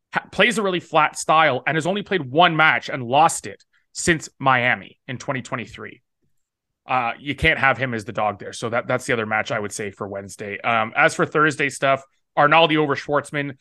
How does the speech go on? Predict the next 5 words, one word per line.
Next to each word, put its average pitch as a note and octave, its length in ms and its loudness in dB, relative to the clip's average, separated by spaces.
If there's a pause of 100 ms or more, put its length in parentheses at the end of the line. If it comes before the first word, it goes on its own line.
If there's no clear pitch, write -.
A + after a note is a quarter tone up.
(120)
self-explanatory. C3 880 0
Anyone D#3 300 0
who C#3+ 140 -2
is B2 280 -6 (680)
talented, C#3+ 600 0